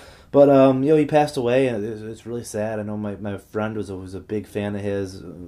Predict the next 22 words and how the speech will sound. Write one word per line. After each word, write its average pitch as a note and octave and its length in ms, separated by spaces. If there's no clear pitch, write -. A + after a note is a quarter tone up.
because G#2 240
he G#2 60
got G#2 180
to, G2 320
got - 80
to D3+ 80
kinda D3 180
work A#2 300
with A2+ 100
him A2 100
on G#2+ 120
a F#2+ 60
show G#2+ 500
and, G2 200
and F#2 180
be, G#2 220
share A2+ 220
a G#2 80
locker G#2 340
room G#2 160
with G#2 200
him F#2+ 280